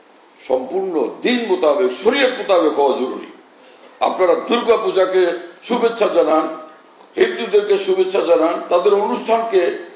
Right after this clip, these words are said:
উৎসবকে শুভেচ্ছা জানান, তাদের মঙ্গল কামনা করেন। এটা কোন কিতাবে আছে? কোন কো-,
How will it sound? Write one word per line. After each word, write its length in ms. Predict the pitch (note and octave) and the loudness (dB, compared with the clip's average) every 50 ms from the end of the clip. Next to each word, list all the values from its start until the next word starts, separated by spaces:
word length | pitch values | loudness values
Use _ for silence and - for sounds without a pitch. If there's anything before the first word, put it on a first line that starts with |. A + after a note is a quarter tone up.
| - - | -14 -8
উৎসবকে 480 | - A#3 A#3+ - - C4 A#3+ - - G#3 | -8 -8 -6 0 2 2 2 2 0 -2
শুভেচ্ছা 440 | - F3+ F#3 F3+ F3+ F3+ F3 E3 E3 | 0 0 2 2 2 2 2 -2 0
জানান, 400 | D3 D3 C3 A#2+ A2 G2+ - - - - - - - - _ _ - | 0 0 0 0 -2 -6 -8 -14 -16 -20 -20 -20 -20 -20 _ _ -2
তাদের 280 | C3 C#3 D3 D#3 D3 | -2 0 2 0 0
মঙ্গল 420 | C#3 D#3+ F#3+ A3 A3 G#3+ G3 F#3 - | 2 2 0 2 2 2 2 2 2
কামনা 300 | D#3 D#3+ D#3+ D#3+ D#3+ D3+ | 0 0 2 2 2 2
করেন। 280 | - C3 C3 B2 A2+ G2+ - - - - - - - - - - _ _ _ _ - | 2 2 0 0 0 -2 -6 -12 -18 -20 -20 -20 -20 -20 -20 -20 _ _ _ _ -6
এটা 260 | C#3+ D3 - D3 D#3+ | -6 -2 0 0 0
কোন 280 | E3+ - - F#3+ G3 | 0 0 -2 -2 -4
কিতাবে 400 | F#3 - D3+ B2+ C3+ C3 - - | -4 -4 -4 0 0 0 0 0
আছে? 360 | - - - - - - - - - _ _ _ _ _ _ _ _ _ _ _ _ | -4 -6 -8 -10 -14 -20 -20 -20 -20 _ _ _ _ _ _ _ _ _ _ _ _
কোন 260 | - F#3+ A#3 A#3+ A3 | 2 4 4 4 2
কো-, 400 | F#3 - G3 G#3+ - - - D#3+ | 0 0 2 2 2 2 0 -2